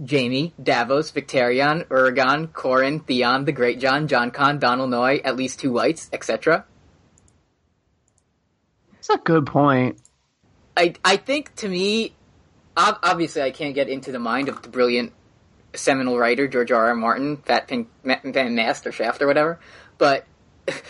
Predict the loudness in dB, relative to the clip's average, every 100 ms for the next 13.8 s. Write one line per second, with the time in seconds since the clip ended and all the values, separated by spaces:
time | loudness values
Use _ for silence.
0 | -4 0 2 2 0 0 -4 -4 -4 -4
1 | -8 -2 0 0 -2 -2 -2 0 -2 -4
2 | -2 0 0 0 0 0 2 2 2 2
3 | 0 -2 -2 0 -2 0 -2 2 0 0
4 | -8 -12 -20 -6 2 2 2 -2 -4 -2
5 | 0 2 0 -2 -6 -6 -2 0 0 0
6 | -2 2 2 4 2 -2 -2 -4 -4 _
7 | 0 0 -4 -18 _ _ _ _ _ _
8 | -2 0 2 0 0 0 0 0 -4 -4
9 | 0 0 0 -2 0 0 -2 -2 -2 -4
10 | -8 0 2 2 0 -8 -16 -14 -2 0
11 | 0 0 0 0 0 -2 -4 -4 -4 0
12 | 0 -2 -8 _ _ _ _ _ -2 2
13 | 2 0 0 0 0 0 -4